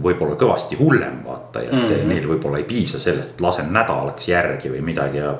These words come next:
Speaker 1: tulebki see, et võib-olla taastutakse sellest, eh, isegi mitu kuud, on ju.
Speaker 2: Mhm.
Speaker 1: Et, eh, jah, nii ta on.
Speaker 2: See
Speaker 1: Et, eh,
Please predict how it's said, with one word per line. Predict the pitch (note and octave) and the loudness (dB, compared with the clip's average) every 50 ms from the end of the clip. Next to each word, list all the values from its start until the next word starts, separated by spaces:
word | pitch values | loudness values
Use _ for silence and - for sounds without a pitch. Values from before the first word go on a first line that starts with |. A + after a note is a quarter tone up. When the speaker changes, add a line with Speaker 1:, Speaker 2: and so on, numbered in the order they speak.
| - - | -8 0
Speaker 1:
tulebki | - A2 G2+ F2 - - - - | 2 4 4 4 2 -2 -6 -2
see, | - F#2 D#2+ D#2 | 0 0 0 0
et | - | -2
võib-olla | D#2+ D#2 - D2+ C#2+ C#2+ - | -4 -4 -4 -4 -6 -2 2
taastutakse | A2+ G#2+ G2 D#2 - - - - - - - C#2 - - - | 2 2 2 2 0 -6 -12 -14 -12 -10 -10 -10 -8 -8 -8
sellest, | - D#2+ C#2+ C2 - - - - - | -6 -6 -6 -6 -8 -10 -14 -12 -10
eh, | - B1+ B1+ C2 B1+ A#1+ A#1 A#1 - - - - - - - - - - - - - - - - - - | -10 -8 -8 -8 -10 -10 -12 -12 -14 -16 -20 -20 -20 -20 -20 -20 -20 -20 -20 -20 -20 -20 -20 -20 -10 -6
isegi | - F2+ F2+ E2 C#2 D#2+ | -4 -4 -2 -2 -2 -2
mitu | G2 - - - E2 | -2 -2 -2 -4 2
kuud, | - A#2+ A2+ - - - - | 4 4 4 4 0 -4 -8
on | B1+ B1+ - | -12 -12 -12
ju. | - - - - - - - - - | -14 -16 -18 -20 -20 -20 -12 -4 -2
Speaker 2:
Mhm. | A#2+ A#2 A2 G#2 G2+ G#2 G#2+ A#2 A2 - - - - - - - - - | 0 0 0 0 0 0 -2 -2 -6 -10 -16 -20 -20 -20 -20 -20 -10 -10
Speaker 1:
Et, | C#2+ - - - - - | -8 -8 -10 -12 -10 -8
eh, | B1+ B1+ C2 B1+ B1 B1 B1+ A#1+ B1+ | -8 -6 -6 -6 -6 -6 -8 -6 -6
jah, | C#2 C2+ - - - - - - - - - - - - | -6 -6 -6 -8 -12 -16 -20 -20 -20 -20 -20 -20 -10 -8
nii | F2 E2+ D#2+ | -6 -4 -2
ta | E2 | 0
on. | F2 F2+ F2 D2 - | 0 0 0 -2 -4
Speaker 2:
See | - A2 A#2 | 0 0 0
Speaker 1:
Et, | A2+ - - - - - | 0 0 -4 -8 -2 0
eh, | E2+ D#2 D#2 D#2 - | 2 2 2 0 -2